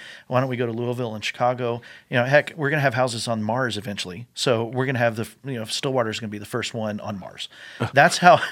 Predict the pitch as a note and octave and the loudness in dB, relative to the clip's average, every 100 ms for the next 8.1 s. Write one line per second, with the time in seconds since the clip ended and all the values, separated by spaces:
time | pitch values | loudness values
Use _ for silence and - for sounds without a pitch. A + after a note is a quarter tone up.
0 | - - - - - - D3 E3 G#3+ G3 | -10 -16 -18 -16 -12 4 6 8 6 6
1 | D#3+ - E3+ D3 B2 A2 A#2+ G#2 G2+ G2+ | 4 0 0 0 0 0 -4 -6 -8 -10
2 | D#3+ - - _ _ - _ - A#2+ - | -10 -12 -16 _ _ -20 _ 0 2 4
3 | B2 C#3+ D#3 B2+ A2+ - A#2+ C3 A2+ - | 2 4 2 0 0 -2 -4 -4 -6 -8
4 | A2+ G#2 - A2+ A#2 G#2 A2+ C#3+ A#2+ G2 | -8 -10 -8 -6 -6 -4 -6 -4 -6 -6
5 | A2 G#2+ G#2+ G#2+ - - - - - C3+ | -6 -4 -4 -4 -4 -6 -14 -18 -4 0
6 | B2 B2 A#2 A#2+ - - C3 D3 D3+ C3+ | 0 0 -4 -4 -4 -4 -4 -2 -2 -2
7 | B2 - A2 - G2+ F#2+ G2 F2 G2 F#2+ | -4 -6 -8 -6 -8 -8 -10 -10 -14 -14
8 | - | -18